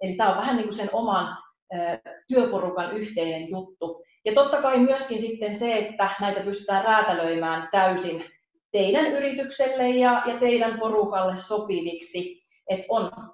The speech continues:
mahdollista tehdä tämmöisiä lyhyempiä taukojumppia tai sitten ihan tommosia pidempiä hikijumppia, kaikkea siltä väliltä. Elikkä erittäin, ö, tämmönen räätälöity palvelu ja, ja voi sitten aina keskustella, että mikä on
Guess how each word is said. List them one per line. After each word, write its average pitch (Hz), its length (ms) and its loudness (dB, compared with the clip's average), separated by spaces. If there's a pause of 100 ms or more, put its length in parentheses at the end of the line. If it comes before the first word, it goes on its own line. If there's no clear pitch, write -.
(420)
mahdollista 277 440 2
tehdä 277 220 0
tämmöisiä 262 360 0
lyhyempiä 262 460 0
taukojumppia 233 720 0
tai 208 160 0
sitten 214 520 -2
ihan 214 160 -4
tommosia 202 280 -4
pidempiä 185 520 -2
hikijumppia, 180 760 -4
kaikkea 214 420 2
siltä 151 340 -4
väliltä. - 360 -6 (800)
Elikkä 185 300 -4
erittäin, 214 560 -2 (500)
ö, 175 180 -2
tämmönen 180 440 -2 (360)
räätälöity 180 840 0
palvelu 196 460 0
ja, 170 300 0 (120)
ja 165 260 -4 (140)
voi 175 160 -6
sitten 175 280 -10
aina 170 240 -6
keskustella, 156 680 -8
että 160 200 -10
mikä 165 340 -6
on 160 120 -8